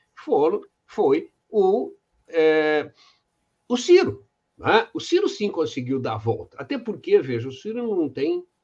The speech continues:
né, não tem teto de vidro e nem tem, é, responsabilidade de governo. Lula sa-, o, o, o Lula sabe que não vai ganhar a eleição mesmo, então ele pode promover, né, é, é, prometer, é, e fazer um, um,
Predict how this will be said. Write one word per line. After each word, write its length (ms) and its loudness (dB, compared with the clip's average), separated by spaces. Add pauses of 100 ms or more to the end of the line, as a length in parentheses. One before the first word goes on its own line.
(500)
né, 320 -2
não 180 2
tem 180 -4
teto 300 -4
de 140 -8
vidro 440 -2
e 80 -2
nem 280 -2
tem, 500 -6 (260)
é, 480 0 (400)
responsabilidade 1500 0 (260)
de 160 -4
governo. 420 -6 (240)
Lula 260 -2
sa-, 240 -16
o, 300 -6
o, 240 -8
o 40 -4
Lula 220 2
sabe 320 -6
que 100 -2
não 160 0
vai 200 -6
ganhar 280 -6
a 40 -6
eleição 400 -8
mesmo, 260 -2 (240)
então 220 -4
ele 120 -2
pode 220 -6
promover, 640 -2 (320)
né, 340 -6
é, 260 -6
é, 80 -10
prometer, 800 -4 (340)
é, 280 -2
e 40 -6
fazer 380 -2
um, 260 2
um, 200 -4